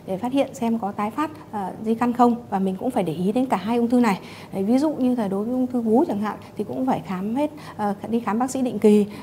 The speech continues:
Đấy, những năm đầu tiên thì ba tháng một lần, đấy, các năm sau, sau hai năm thì sáu tháng một lần, và sau nữa thì là một năm một lần. Đấy là những cái, cái, cái, cái thống nhất chung là như vậy. Thế còn tùy tình huống cụ thể thì mình có thể đến khám, ờ, xa-, khám định kỳ,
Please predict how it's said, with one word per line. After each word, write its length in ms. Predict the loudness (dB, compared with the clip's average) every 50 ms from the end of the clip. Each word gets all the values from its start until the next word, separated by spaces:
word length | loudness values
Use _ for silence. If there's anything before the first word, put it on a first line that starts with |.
| -12 -6
Đấy, 80 | -2
những 180 | 0 2 2 2
năm 180 | 2 2 2 0
đầu 160 | 0 -2 0
tiên 320 | 2 4 6 6 6 4 2 -2 -6
thì 160 | -4 -4 -2 -2
ba 160 | -2 -2 -2
tháng 240 | -2 -2 0 0 0
một 100 | 2 4
lần, 200 | 4 4 4 2 -2 -8 -16 -16 -10
đấy, 180 | -8 -6 -6 -4 -4
các 180 | -6 -4 -2
năm 140 | 0 0 0
sau, 240 | 0 0 0 0 0
sau 160 | -2 -4 -4
hai 140 | -2 0 0
năm 220 | 2 2 0 0 -2
thì 100 | -2 -4
sáu 180 | -4 -4 -6 -6
tháng 220 | -4 -2 0 0
một 120 | 0 2 4
lần, 140 | 4 2 2 0 -6 -14 -14 -10
và 220 | -8 -8 -6 -8 -10
sau 200 | -4 -2 2 4
nữa 240 | 4 6 4 2 0 0 -4
thì 100 | -6 -4
là 120 | -4 -4
một 120 | -4 -2 -2
năm 200 | -2 0 0 0
một 100 | 0 2
lần. 180 | 2 0 0 -2 -6 -12 -14 -12 -10 -6 -2
Đấy 140 | 0 0 2
là 180 | 2 0 0
những 140 | -2 -4 -4
cái, 200 | -4 -4 -4 -2 -2
cái, 220 | -2 -2 -2 -2 -4 -8 -16 -14 -8
cái, 200 | -4 -4 -2 -2
cái 100 | -2 -4
thống 160 | -2 0 2 2
nhất 140 | 2 2 0
chung 160 | 0 2 2
là 80 | 2 2
như 140 | 0 4
vậy. 160 | 4 4 4 4 0 -10 -12 -8
Thế 80 | -8 -4
còn 180 | -4 -4 -4
tùy 260 | 2 2 4 4 4 2
tình 160 | 0 -2 -2
huống 160 | -2 -2 -2 -2
cụ 120 | -2 0
thể 200 | 0 0 0 0 -2 -8 -8 -4
thì 60 | -2 -2
mình 220 | -2 -2 -4 -6
có 160 | -6 -8 -8 -4
thể 200 | -2 -2 -2 0
đến 280 | 0 0 0 -2 -2 -4
khám, 300 | -6 -8 -6 -4 -4 -4 -4 -6 -10 -16 -12 -8
ờ, 440 | -4 -4 -2 -2 -2 -4 -4 -6 -8 -10 -12 -12
xa-, 520 | -10 -6 -6 -6 -4 -4 -6 -6 -6 -6 -6
khám 220 | -4 -4 0 2 2
định 160 | 0 2 4
kỳ, 240 | 6 6 6 6